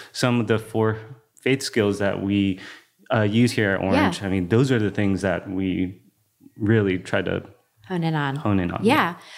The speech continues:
Speaker 2: Okay. So bo-, I've, all of you have mentioned small group leader and parents and guys, that kind of being something that pe-, people that you're really trying to tap into. So, but that's not necessarily different after they've made a decision to follow faith. So what are the things that you're doing now to set up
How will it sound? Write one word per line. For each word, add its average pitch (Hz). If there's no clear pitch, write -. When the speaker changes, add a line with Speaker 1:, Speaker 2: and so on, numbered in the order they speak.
Speaker 2:
Okay. 262
So 262
bo-, 254
I've, 254
all 262
of 339
you 247
have 214
mentioned 175
small 196
group 196
leader 175
and 160
parents 160
and 170
guys, 170
that 170
kind 175
of 160
being 160
something 160
that 135
pe-, -
people 202
that 180
you're 175
really 175
trying 170
to 156
tap -
into. 147
So, 175
but 214
that's 180
not 214
necessarily 190
different 175
after 170
they've 160
made 156
a 147
decision 147
to 151
follow 147
faith. 151
So 175
what 226
are 311
the 277
things 214
that -
you're 185
doing 175
now 160
to 160
set 160
up 151